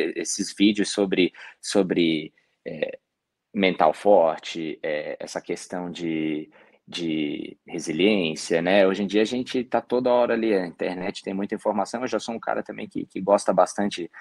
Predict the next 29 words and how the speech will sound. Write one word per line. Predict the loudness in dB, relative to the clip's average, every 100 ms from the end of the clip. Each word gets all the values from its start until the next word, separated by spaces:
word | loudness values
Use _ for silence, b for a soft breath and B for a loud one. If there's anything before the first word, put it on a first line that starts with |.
| B B -4
dessa, | -2 2 4 4 4
dessa | 0 -4
coisa, | -2 2 2 0
assim, | -4 -4 -4
eu |
gosto | -2 -4
de | -4
ver | -2 0 0 -2 b b b
muitas | -6 -2 -2 -2
coisas | -2 0
a |
respeito | -2 -2 -4 -4 -4
do | -4
nosso | -4 -6
cérebro, | -4 0 2 2 0 -4 -6
como | -6
ele | -6
se | -8
comporta, | -6 -6 -2 2 6 4 2 -4 -4 b b
né? | -4 -2
Essa | -2 -4
questão | -6 -6 -6
da, | -2 -2
da | 0
parte | -2 -2 -4
mental, | -6 0 4 6 4 2
um | -6
pouco | -4 -2 -2 -4 -10
também | -6 -4 -4